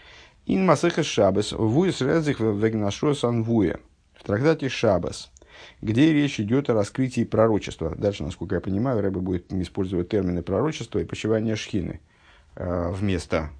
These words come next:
«высокий уровень пророчества» или «высокий уровень почивания шхины» и «низкий уровень почивания шхины». В трактате «Шабас» речь идёт о пророчестве. «Дерфар зог ди Гемора, аз дер эштер тнай изер зол зай на хохам». И по этой причине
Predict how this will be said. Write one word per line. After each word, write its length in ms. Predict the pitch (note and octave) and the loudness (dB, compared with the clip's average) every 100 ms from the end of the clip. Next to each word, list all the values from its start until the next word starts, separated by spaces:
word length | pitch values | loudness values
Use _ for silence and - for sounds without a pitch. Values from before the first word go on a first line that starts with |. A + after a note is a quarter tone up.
| - | -16
«высокий 500 | F#2 F2+ - D3+ D3+ | -8 -4 -2 0 0
уровень 320 | C3+ C3 B2 | 0 0 -2
пророчества» 540 | B2 B2 A#2 A2 - G#2+ | 0 0 -2 -4 -6 -6
или 100 | D#3+ | -6
«высокий 420 | - - C#3+ A#2+ | -4 0 0 0
уровень 240 | A#2+ A2+ | -2 -2
почивания 440 | A2 - G#2+ G#2+ G2+ | -6 -4 -2 -2 -6
шхины» 280 | - A2 | -6 -6
и 140 | G2+ G2 | -2 0
«низкий 380 | G2 F2 - - | 0 -2 -8 -10
уровень 240 | D2 D#2 | -10 -10
почивания 420 | - - E2+ F#2+ | -10 -8 -8 -8
шхины». 340 | - - - - _ - - - _ | -12 -14 -16 -16 _ -20 -20 -20 _
В 80 | - - | -20 -10
трактате 460 | F2 - F3 E3 | -2 4 4 2
«Шабас» 500 | G#2 G#2 F#2 B2+ D3 | -4 -2 0 0 -2
речь 300 | A2 A2 F2 | 0 0 0
идёт 340 | E2+ G2 F#2 - | -4 -2 -4 0
о 100 | G2 | -2
пророчестве. 760 | - G2+ G#2 D#2+ - - A#2+ A#2+ _ _ _ _ _ _ _ _ _ _ _ _ _ _ _ | 0 0 0 -2 -4 -6 -6 -6 _ _ _ _ _ _ _ _ _ _ _ _ _ _ _
«Дерфар 600 | A#2+ B2 A2+ - D#3+ F3+ | 2 2 2 4 4 4
зог 300 | C#3+ D3+ D#3 | 2 0 0
ди 120 | B2+ | -2
Гемора, 640 | C3 B2 B2+ G2 F2+ B2 E3 - _ _ - | -2 0 2 2 2 0 -2 -14 _ _ 0
аз 200 | B2 A#2 | 2 2
дер 200 | G2+ G#2+ | 2 0
эштер 400 | C#3 F#3+ - A#2+ | 2 0 0 0
тнай 640 | - A#2 B2 D#3+ G#3 G3 - | 0 -2 0 2 0 -2 -6
изер 380 | - C#3 G#2+ A2 | -2 -2 0 -2
зол 360 | F#2+ G2+ D#3+ F#3+ | -2 0 2 2
зай 260 | E3 F3+ D3+ | 0 -2 0
на 180 | C#3+ | -2
хохам». 480 | D3 - C#3+ - G3+ | -2 0 0 0 0
И 40 | - | 2
по 200 | C#3 B2+ | 2 2
этой 300 | A#2 - F#2 | 0 -2 -6
причине 640 | G2 G#2+ - A3+ G3+ G2 | -4 -4 -2 0 0 -4